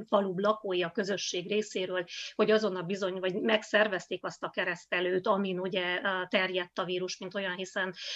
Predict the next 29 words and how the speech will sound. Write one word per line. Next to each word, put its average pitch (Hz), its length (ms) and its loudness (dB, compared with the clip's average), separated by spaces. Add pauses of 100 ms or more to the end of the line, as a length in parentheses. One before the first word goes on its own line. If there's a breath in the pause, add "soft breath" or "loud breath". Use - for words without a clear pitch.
állítólag 190 680 4
az 185 120 2
van, 180 180 -2
de 185 100 0
majd 175 240 -2
cáfoljon 180 600 0
rá 185 140 -2 (120)
ön, 185 120 -4
vagy 180 160 -4
erősítse 180 580 -4
meg, 190 260 -4 (360 loud breath)
hogy, 180 260 2
ö, 180 280 2 (720)
egy 185 300 4
bizonyos 202 500 4
keresztelő 185 480 2
megszervezésével 185 1040 0
tudott 185 340 0
így 190 260 2
el, 180 260 2
ö, 185 360 0
szaporodni 196 640 2
és 185 160 -2
elterjedni 190 880 0
a 190 320 2
vírus 202 360 -4
Torda 196 320 2
Szent 202 280 -4
Lászlón. 208 520 2